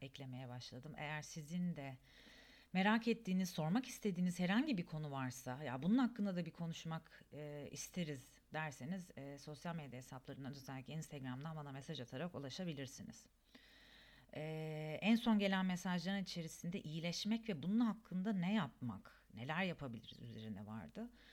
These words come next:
Eee, tabii ki de iyileşmek, herkesin iyileşme versiyonları farklı. Ben,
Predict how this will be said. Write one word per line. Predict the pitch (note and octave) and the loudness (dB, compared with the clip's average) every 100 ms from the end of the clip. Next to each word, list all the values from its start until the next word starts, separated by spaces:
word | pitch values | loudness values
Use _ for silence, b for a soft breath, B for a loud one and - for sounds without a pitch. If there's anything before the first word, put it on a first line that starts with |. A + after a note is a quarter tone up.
| B B - | B B -14
Eee, | - B2+ C3 - A#2 - | -10 -8 -10 -10 -12 -8
tabii | E3 D#3 | -8 -6
ki | D3+ | -6
de | - | -6
iyileşmek, | D#3+ D#3 D3+ D3+ F3 F3 | -4 -4 -2 -2 -4 -4
herkesin | E3+ F#3 E3+ C#3+ - | 0 0 0 -8 -8
iyileşme | C#3 C#3 C#3 - D#3 D#3 - | -6 -6 -4 -4 -4 -4 -8
versiyonları | C#3 C3 B2+ C3+ C3+ C3+ | -6 -6 -6 -8 -8 -8
farklı. | C#3 C3 A#2 E3+ D#3 | -8 -8 -8 -10 -8
Ben, | C#3 | -8